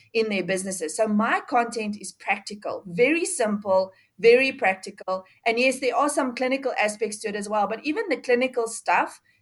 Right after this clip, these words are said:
is straightforward. I am not a highly learned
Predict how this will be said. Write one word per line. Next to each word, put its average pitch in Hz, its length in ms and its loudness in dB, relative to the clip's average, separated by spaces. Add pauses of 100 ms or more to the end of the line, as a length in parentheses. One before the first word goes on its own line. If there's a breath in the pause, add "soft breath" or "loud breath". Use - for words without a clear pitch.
(120)
is 220 440 -4
straightforward. 214 1040 0 (100)
I 277 180 6
am 262 240 4
not 220 360 6 (720)
a 214 80 -4
highly 220 560 4
learned 208 460 2